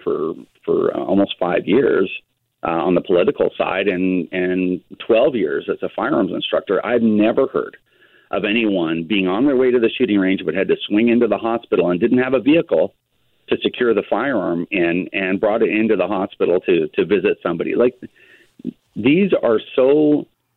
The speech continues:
they're, they're outlandish hypotheticals, and they do nothing to solve real legitimate problems where real legitimate people are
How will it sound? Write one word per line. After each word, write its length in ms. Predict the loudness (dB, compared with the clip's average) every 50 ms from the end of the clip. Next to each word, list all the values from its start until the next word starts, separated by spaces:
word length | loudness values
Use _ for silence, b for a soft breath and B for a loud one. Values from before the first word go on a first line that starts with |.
| _ _ _
they're, 240 | -2 0 0 0 0 0
they're 180 | 0 0 0
outlandish 720 | 0 -2 -2 -2 -2 -4 -2 -2 0 0 0 0 0 -2 -2 -4 -4
hypotheticals, 760 | -6 -4 -4 -4 -2 -2 0 0 0 -2 -4 -6 -8 -10 -10 _ -20 -20 _ _ _ _ _ _ _ _ _ _ _ _
and 460 | -6 -6 -4 -4 -4 -4 -4 -6 -8 -10 -16 _ _ _ _ _ _ _
they 220 | -4 -2 0 0 0
do 180 | 0 0 2
nothing 640 | 2 2 0 0 -2 -2 -2 -2 -4 -2 -4 -8 -12 -16 _ _ _ _ -2
to 140 | 0 0 0 2 2
solve 340 | 2 2 2 2 0 -2
real 320 | -2 -2 0 2 2 2 2
legitimate 520 | 2 0 2 0 0 0 0 -2 -4 -4
problems 360 | -4 -4 -2 -2 -2 -2 0
where 140 | 0 0 0
real 280 | 0 0 0 2 2 4
legitimate 460 | 2 2 2 0 0 0 0 -2 -4
people 320 | -4 -4 -2 0 2 2
are 200 | 2 2 0 -2